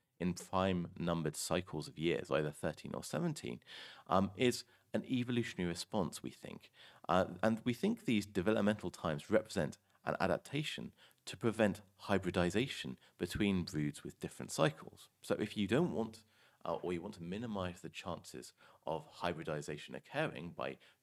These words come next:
two different species having one of these events at the same time, by settling on a prime number, you're far less likely to have coincidental, um, broods occurring. These events are less likely to overlap as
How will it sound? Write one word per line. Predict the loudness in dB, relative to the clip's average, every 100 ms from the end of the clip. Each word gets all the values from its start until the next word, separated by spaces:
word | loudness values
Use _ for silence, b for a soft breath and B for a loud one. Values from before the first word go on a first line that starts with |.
| -12
two | -4 -4
different | -4 -8 -8
species | -8 -8 -8 -8 -10 B B -10
having | -6 -4 -4 -4
one | -2 0
of | 0
these | -2
events | -4 -6 -8 -10
at | -16
the | -12
same | -10 -10
time, | -10 -12 -12 -16 B B B B
by | -2 0 0 -4
settling | -10 -12 -12 -8 -6 -6 -6
on | -6 -4 -8
a | -8 -10 -14
prime | -10 -8 -6 -6
number, | -6 -4 -6 -6 B B B -4
you're | 0 0
far | -4 -8 -4 -2
less | -2 -4 -8 -8
likely | -4 -4 -6 -12 -12 b b
to | -16
have | -6 -6 -6
coincidental, | -10 -6 -6 -6 -8 -10 -10 -14 -16 b b b
um, | -6 -6 -8 -12 -16 -20 -16
broods | -6 -4 -4 -8 -12 b b
occurring. | -18 -8 -4 -4 -8 -12
These | -10
events | -4 -2 -4 -6
are |
less | -4 -4 -6 -6
likely | -6 -6 -12 -18 -12
to | -6
overlap | -6 -6 -6 -8 -10 B B B -8
as | -8 -8